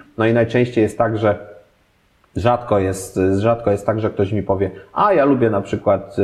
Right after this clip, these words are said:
y, koszykówkę i tam, z-, nie wiem, N B A albo, albo, albo jakąkolwiek inną ligę”, nawet ktoś mi powie tą ligę koreańską, nawet jakby ktoś mi powiedział, to ja bym przyklasnął, powiedział, że okej, to jest nisza,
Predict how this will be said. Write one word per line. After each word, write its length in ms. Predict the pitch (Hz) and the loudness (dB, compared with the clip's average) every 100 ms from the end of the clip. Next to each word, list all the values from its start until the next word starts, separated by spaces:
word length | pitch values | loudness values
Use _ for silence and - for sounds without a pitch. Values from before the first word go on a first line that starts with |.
| 95 95 | 0 0
y, 40 | 95 | 0
koszykówkę 720 | 113 - 104 95 - - - | -2 -4 -2 -4 -2 -4 -2
i 160 | - 92 | -2 -2
tam, 440 | 87 90 92 92 95 | -2 -4 -6 -4 -4
z-, 180 | 95 98 104 - 110 - | -4 -6 -8 -8 -8 -2
nie 180 | 101 90 | -2 0
wiem, 140 | 76 | -4
N 180 | - 101 | -2 0
B 60 | 98 107 110 98 | 2 2 2 2
A 40 | |
albo, 380 | 92 92 95 87 | 0 0 0 0
albo, 520 | 90 95 95 95 92 | 0 -2 -2 0 0
albo 240 | 90 90 95 | 0 2 0
jakąkolwiek 540 | 98 95 104 92 92 | 0 -2 0 0 -2
inną 320 | 95 95 90 | -2 -2 2
ligę”, 240 | 101 113 95 | 2 2 0
nawet 240 | 90 92 | 0 -2
ktoś 380 | - _ 95 98 | -6 _ -2 0
mi 100 | 92 | 0
powie 220 | 98 95 | 0 0
tą 140 | 95 | 0
ligę 220 | 98 98 95 | 0 0 0
koreańską, 480 | 92 92 90 - | 2 0 0 -6
nawet 260 | 85 90 90 | -4 -4 -2
jakby 240 | 92 90 | -2 -2
ktoś 240 | 87 95 95 | -2 -2 0
mi 100 | 92 | -2
powiedział, 260 | 87 87 | -4 -4
to 340 | 87 - - 127 | -6 -14 -2 0
ja 60 | |
bym 100 | 139 | 0
przyklasnął, 540 | 127 143 139 117 - 90 | -2 0 0 0 -2 -2
powiedział, 360 | 101 98 107 | 0 2 2
że 120 | 107 117 | 2 0
okej, 280 | 113 143 | 0 0
to 80 | 143 | 2
jest 200 | 117 110 | 0 2
nisza, 500 | 120 123 - 180 - | 2 2 2 0 0